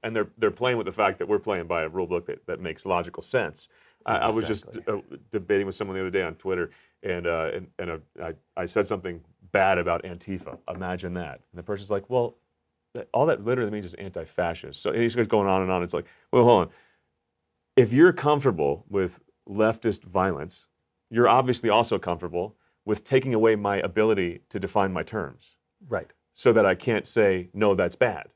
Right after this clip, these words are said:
Speaker 2: Right.
Speaker 1: And, and then when I realized that, I just ducked out of the dialogue. I'm like, "This isn't actually a dialogue. It, it's, it's a tactic. It's not a dialogue."
Speaker 2: Right.
Speaker 1: Right?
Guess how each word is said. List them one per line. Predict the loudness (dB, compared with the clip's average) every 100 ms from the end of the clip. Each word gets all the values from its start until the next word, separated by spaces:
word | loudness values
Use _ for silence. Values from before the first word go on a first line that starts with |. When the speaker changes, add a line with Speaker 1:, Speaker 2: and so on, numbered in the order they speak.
| _ _
Speaker 2:
Right. | -8 -8 _ _ -2
Speaker 1:
And, | 0 2 0
and | 2
then | 4
when | 6 8
I |
realized | 8 8 6 4
that, | 2 0
I | -2
just | 0
ducked | 0 2
out | 0
of | 0
the |
dialogue. | -4 -4 -8 -16
I'm | -18
like, | -10
"This | -6 -4
isn't | -4 -2
actually | -4 -4 -2
a | 0
dialogue. | 2 0 -4 -12 _ _ _ _ _ -2
It, | 0 0
it's, | -2 -2
it's | -6 -4
a | -6
tactic. | 2 2 2 -2 -4
It's | -6 -4
not | -2
a |
dialogue." | 0 0 -2 -8 -14 _ _ _ _ _
Speaker 2:
Right. | -12 -12 -6
Speaker 1:
Right? | 2 4 4